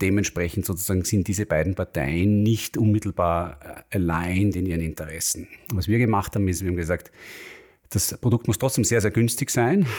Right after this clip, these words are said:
Ähm, nur wo nehmen wir dann sozusagen die Fähigkeit her, den Anleger zu motivieren und zu incentivieren, auch wirklich gut zu arbeiten und haben dementsprechend auf das Investmentprodukt noch eine Kommunikationsplattform draufgesetzt.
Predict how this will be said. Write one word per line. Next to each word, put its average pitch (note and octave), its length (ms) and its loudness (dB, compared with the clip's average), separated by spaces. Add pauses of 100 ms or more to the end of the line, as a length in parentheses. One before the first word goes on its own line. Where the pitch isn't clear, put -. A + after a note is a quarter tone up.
(120)
Ähm, G2+ 420 2 (100)
nur A2+ 180 4
wo G#2 140 2
nehmen G#2 300 0
wir G#2 100 2
dann G2 220 -2
sozusagen G2 360 -2
die F#2 120 -2
Fähigkeit F#2+ 600 -2
her, E2+ 180 2
den F2+ 120 0
Anleger E2+ 380 -2
zu - 100 -2
motivieren F2+ 560 0
und F#2+ 100 0
zu - 60 -6
incentivieren, F#2+ 600 0
auch F2+ 120 -4
wirklich G2 260 -6
gut F#2 220 -4
zu F#2+ 220 -2
arbeiten A#2+ 480 2
und G#2+ 180 2
haben G2 160 0
dementsprechend F#2+ 800 0 (480)
auf G#2+ 240 4
das - 160 2
Investmentprodukt F#2 760 0
noch F2+ 120 0
eine F#2 140 2
Kommunikationsplattform F#2 1120 0
draufgesetzt. F2+ 680 -2